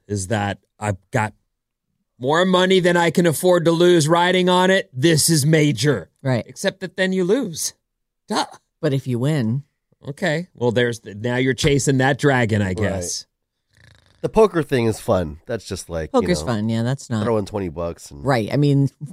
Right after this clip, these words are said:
Speaker 3: you know, you might win fifty,
Speaker 2: it's a
Speaker 3: you might lose
Speaker 2: quarter
Speaker 3: twenty bucks.
Speaker 2: play. <laughs>
Speaker 3: Yeah.
Speaker 2: It's fine. This is Riley's going and puts his five dollar chip in. I'm like, "No, that's not how this <laughs> works."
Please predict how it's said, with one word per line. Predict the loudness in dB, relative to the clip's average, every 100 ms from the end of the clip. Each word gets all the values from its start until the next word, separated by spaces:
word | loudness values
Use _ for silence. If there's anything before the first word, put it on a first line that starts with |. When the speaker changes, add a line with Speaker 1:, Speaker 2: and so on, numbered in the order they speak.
| -14
Speaker 3:
you | -10
know, | -10 -12 _
you | -6
might | -6 -4
win | -6 -4
fifty, | -4 -2
Speaker 2:
it's | -2
a |
Speaker 3:
you | -2
might | -2 2
lose | 2 2
Speaker 2:
quarter | 2
Speaker 3:
twenty | 0 0
bucks. | 0 0 0
Speaker 2:
play. | 2 0 -2
<laughs> | -8 -10 -12
Speaker 3:
Yeah. | -12 -12
Speaker 2:
It's | -14 _ _ -10
fine. | -6 -4 -6 -8
This | -6
is | 0
Riley's | 0 0 0
going | 0 0
and | -2
puts | -4 -6
his | -8 -10 -4
five | -2 0
dollar | -2 -2
chip | -2 -4 0
in. | 0
I'm | 2
like, | 2 0 0
"No, | 2 4 4 2 2 -2 _ _ _ _ -2
that's | 0 4
not | 4 4 2
how | 2
this | 2 2
<laughs> | 2 4 2
works." | 2 0 -2 -4 -4